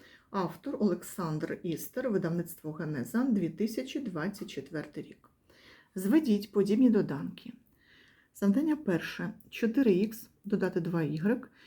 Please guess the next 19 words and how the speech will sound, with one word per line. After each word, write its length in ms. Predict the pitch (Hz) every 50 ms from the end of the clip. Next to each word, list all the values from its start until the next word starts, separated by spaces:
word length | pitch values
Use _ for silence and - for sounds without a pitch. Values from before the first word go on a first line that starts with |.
| - - - _ -
відняти 500 | 170 170 202 180 175 160 139 139 - 160
п'ять 380 | 160 - 180 160 156 156 - -
ікс, 280 | 302 - - - - -
відняти 440 | 185 196 170 180 220 254 240 226
два 200 | 160 - 180 156
ігрек. 560 | - - - - 165 - - - - - - _ _ _ _ - - - - - - _ -
Завдання 300 | - 214 269 311 302 262
друге. 520 | 202 196 196 170 165 - 220 240 269 294 - - -
Мінус 400 | 202 196 196 190 180 175 175 175
п'ять 260 | - - 170 170 170
цілих 260 | - 214 190 180 190
дев'ять 240 | - 175 156 156 143
десятих 680 | 147 135 - - - - 151 - - - - 254 277
додати 600 | 220 190 180 180 165 143 131 - - - 247 240 - - - - - - -
одинадцять 640 | - 196 175 190 185 175 165 156 156 156 - 156 160
цілих 240 | - 185 160 165 156
дві 140 | 151 160 156
десятих 640 | 156 147 - - - 139 131 - 160 156 - - -
а, 280 | 165 151 139 160 226